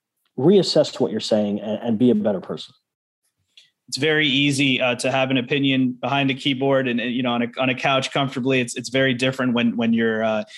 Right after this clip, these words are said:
Speaker 2: in the heart of it. Um, you mentioned Vasily Lomachenko, and, and, and you broke the news that he's decided to stay and fight in Ukraine. It looks like he'll be passing up, at least for now, that fight with Kambosos in Australia. Um, there were other outlets that also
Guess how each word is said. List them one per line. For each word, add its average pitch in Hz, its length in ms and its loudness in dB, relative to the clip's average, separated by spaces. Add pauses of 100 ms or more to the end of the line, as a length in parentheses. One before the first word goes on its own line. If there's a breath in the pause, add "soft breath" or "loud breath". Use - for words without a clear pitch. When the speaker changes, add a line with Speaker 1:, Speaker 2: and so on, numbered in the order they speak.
(160 loud breath)
Speaker 2:
in 127 140 2
the 120 100 4
heart 135 240 2
of 120 100 0
it. 131 220 -2 (160 loud breath)
Um, 147 160 0
you 175 140 0
mentioned 202 460 2
Vasily 160 440 0
Lomachenko, 139 720 0
and, 117 100 -2
and, 127 140 -2
and 131 320 -4
you 156 80 0
broke 165 240 0
the 151 80 0
news 139 400 2 (300 soft breath)
that 135 120 -2
he's 147 360 -2
decided 143 560 0
to 139 100 -2
stay 147 360 0
and 131 140 0
fight 139 280 0
in 139 140 0
Ukraine. 131 440 0
It 120 80 -2
looks 139 180 -2
like 135 120 -2
he'll 151 120 -2
be 131 140 -2
passing 135 460 -2
up, 131 280 -4 (320 loud breath)
at 131 80 -2
least 147 200 -2
for 135 120 -2
now, 135 280 2
that 127 200 -2
fight 139 300 -4
with 127 220 -8
Kambosos 131 680 0
in 123 160 0
Australia. 127 720 0 (200 loud breath)
Um, 151 180 0
there 175 100 2
were 185 140 2
other 214 240 2
outlets 175 420 0
that 156 140 0
also 160 640 0